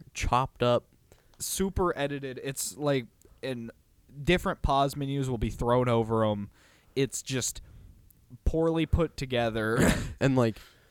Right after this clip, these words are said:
Speaker 1: the, the, like, different consoles, like, n-, and they'll, like, mark 'em and they'll get hand cams and everything just to push it. And then the comments are all like, "Great run, good job."
Speaker 2: The
Speaker 1: You can
Speaker 2: comments will go with the joke. They won't,
Speaker 1: Yeah.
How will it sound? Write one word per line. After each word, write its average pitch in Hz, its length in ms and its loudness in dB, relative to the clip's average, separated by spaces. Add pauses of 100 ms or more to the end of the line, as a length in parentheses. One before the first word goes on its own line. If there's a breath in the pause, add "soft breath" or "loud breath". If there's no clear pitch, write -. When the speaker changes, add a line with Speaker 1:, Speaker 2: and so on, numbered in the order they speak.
(120)
Speaker 1:
the, 131 140 2 (200)
the, 113 100 0
like, 120 200 0
different 139 340 4
consoles, 120 560 2
like, 95 260 -2 (180)
n-, 123 200 -6
and 117 180 0
they'll, 110 140 2
like, 107 200 2
mark 107 280 0
'em 98 100 -2
and 95 80 -4
they'll 98 80 -4
get 98 180 -6
hand 117 340 0
cams 101 320 -4
and 101 100 -8
everything 107 560 -4 (560 soft breath)
just 139 300 2
to 110 80 0
push - 320 -2
it. 104 180 -2
And 120 100 -2
then 113 220 -2 (180)
the 127 80 -6
comments 120 560 -4
are 104 140 -2
all 107 180 0
like, 107 240 -2 (280 loud breath)
"Great 175 400 2
run, 151 400 0
good 147 280 -4
job." 127 440 -4
Speaker 2:
The - 80 0
Speaker 1:
You 135 40 -4
can - 120 -2
Speaker 2:
comments 185 360 4
will 165 120 0
go 151 220 6
with 147 160 0
the 139 60 -2
joke. 123 440 0
They 123 160 0
won't, 160 320 4
Speaker 1:
Yeah. 139 140 -16